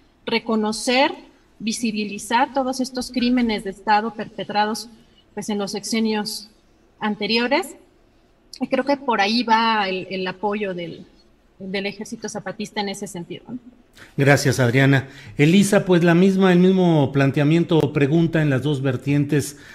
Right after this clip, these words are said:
Speaker 2: que le he comentado a Adriana Buentello. Eh, este, pues, apoyo relativo, no sé tú qué opines,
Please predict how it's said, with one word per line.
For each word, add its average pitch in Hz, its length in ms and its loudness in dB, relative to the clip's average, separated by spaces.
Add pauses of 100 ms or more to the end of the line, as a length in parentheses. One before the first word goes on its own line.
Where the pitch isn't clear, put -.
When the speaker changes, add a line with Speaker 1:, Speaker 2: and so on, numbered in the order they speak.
(160)
Speaker 2:
que 123 100 2
le 127 120 4
he 131 60 0
comentado 131 500 2
a 131 40 4
Adriana 127 300 2
Buentello. 127 540 2 (420)
Eh, 127 400 6
este, 147 840 4 (120)
pues, 127 240 2
apoyo 151 760 6
relativo, 117 920 2
no 110 180 0
sé 113 140 -8
tú 104 180 -8
qué - 80 -4
opines, 147 540 0